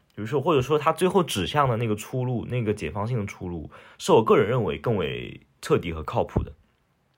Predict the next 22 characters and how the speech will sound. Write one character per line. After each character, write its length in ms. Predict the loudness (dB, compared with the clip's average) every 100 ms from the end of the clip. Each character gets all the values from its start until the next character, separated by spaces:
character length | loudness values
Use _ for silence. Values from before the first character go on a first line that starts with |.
| _ -10 2
待 160 | 6
会 80 | 8
儿 60 | 6
我 60 |
们 200 | 6 -2
主-， 220 | -2 -4 -4
主 220 | -2 4
要 160 | 6
就 100 | 4
会 100 | 4
来 100 | 4
谈 280 | 2 -2 -6
论 320 | -2 0 0 -4 -20 -20 -12
父 140 | -6
权 200 | -2 -2
制 100 | -4
和 160 | -4 -6
资 120 | -4
本 160 | -4 -4
主 200 | -6 -12
义 160 | -14
啊。 100 | -14